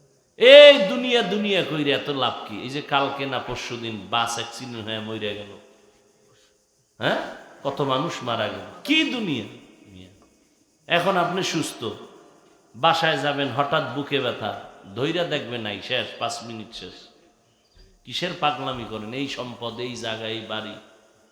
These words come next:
মামলা হামলা, ভিডাভিডি, ঝগড়া, সব কিছু, কি লাভ কি? আপনার কবরের জায়গাটাও তো আপনার না।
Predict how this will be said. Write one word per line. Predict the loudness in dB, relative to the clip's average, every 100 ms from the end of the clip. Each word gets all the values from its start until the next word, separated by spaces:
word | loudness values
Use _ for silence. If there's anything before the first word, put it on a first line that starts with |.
| -8
মামলা | 0 0 2 -2
হামলা, | -2 -2 -6 -4 -6 -4
ভিডাভিডি, | -4 -4 -6 -8 -10
ঝগড়া, | -6 -6 -4 -8 -8 -12 -20 -20 -20 -20 _ _ _ _ _ 4
সব | 12 12 12 12 12 4
কিছু, | -2 -4 -4
কি | -4
লাভ | 4 4 4 -2
কি? | -6 -10 -14 -18 -20 -20 -20 -20 -20 -20 -20 -20 _ _ _ _
আপনার | -8 -4 -2 6
কবরের | 6 8 4 4
জায়গাটাও | 6 6 6 6 6 6
তো | 6
আপনার | 6 4 2 2
না। | 0 -4